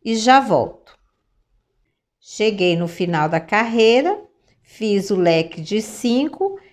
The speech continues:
e vou fechar com um ponto baixíssimo, bem no meinho do intervalo. Vou cortar o fio, faço uma correntinha,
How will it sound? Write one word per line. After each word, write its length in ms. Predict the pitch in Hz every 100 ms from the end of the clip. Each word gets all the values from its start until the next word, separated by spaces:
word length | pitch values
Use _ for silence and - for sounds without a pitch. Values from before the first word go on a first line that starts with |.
| _
e 100 | 240
vou 240 | 240 226 240
fechar 680 | 254 226 - 233 220 226 -
com 220 | 240 254
um 60 |
ponto 480 | 302 - 202 208 202
baixíssimo, 1120 | 196 233 277 277 - 233 240 247 - 262 294 - _ _ _
bem 320 | - 202 254 294
no 140 | 294
meinho 800 | 285 285 262 240 254 269 302 - _ _ _ _
do 100 | 185
intervalo. 880 | 240 233 262 285 208 160 151 151 139 - _ _ _ _ - - _ _ _ _ _ _ _ _ _ _ _ _ _ _ _
Vou 140 | - 165
cortar 520 | 170 170 - 170 165
o 60 | 175
fio, 640 | - - 240 240 294 427 - - - _ _ _ _ _ _
faço 440 | _ 175 175 170 170
uma 180 | 160
correntinha, 1160 | 165 - 165 196 208 208 - 233 226 254 294 392